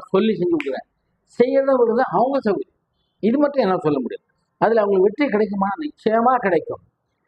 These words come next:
என்ன சொல்றாங்க ஃபர்ஸ்ட், ஸ்கூ-, அதாவது கல்வி ரொம்ப முக்கியமான ஒண்ணு. நீ முத ஸ்கூலுக்கு போ, படிக்கிறியா இல்லையா? ரெண்டாவது பட்சம்.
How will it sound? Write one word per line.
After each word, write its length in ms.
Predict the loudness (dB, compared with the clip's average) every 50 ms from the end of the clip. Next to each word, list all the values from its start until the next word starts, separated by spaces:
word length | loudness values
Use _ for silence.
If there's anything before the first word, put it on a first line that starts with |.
| _ _ _ _ _ -4 -2
என்ன 100 | 0 0 2 2
சொல்றாங்க 260 | 0 0 0 0 -2 -2
ஃபர்ஸ்ட், 280 | -4 -4 -6 -2 -2 -2 0 -2 -6 -12 _ _ _ _ _ _ _ _ _ _
ஸ்கூ-, 320 | _ _ -4 -4 -2 -2 -4 -12 -14 -10 -4
அதாவது 220 | 0 0 0 0 0 -2 -2
கல்வி 220 | -2 0 2 0 0 2
ரொம்ப 120 | 2 0 0 0
முக்கியமான 320 | -2 -2 0 0 0 0 -2 -4
ஒண்ணு. 140 | -6 -10 _ _ _ _ _ _ _ _ _ _ _ _ _ _ _ -6
நீ 120 | -2 0 2 2 2
முத 140 | 2 4 2 2 2 0
ஸ்கூலுக்கு 300 | 0 -2 -2 -2 -2 -2 -2
போ, 80 | -2 -2 -2 -8 _ _ _ 0 0
படிக்கிறியா 360 | 0 0 2 2 2 2 4
இல்லையா? 180 | 4 2 0 0 2
ரெண்டாவது 240 | 0 0 0 0 -2
பட்சம். 240 | -6 _ _ _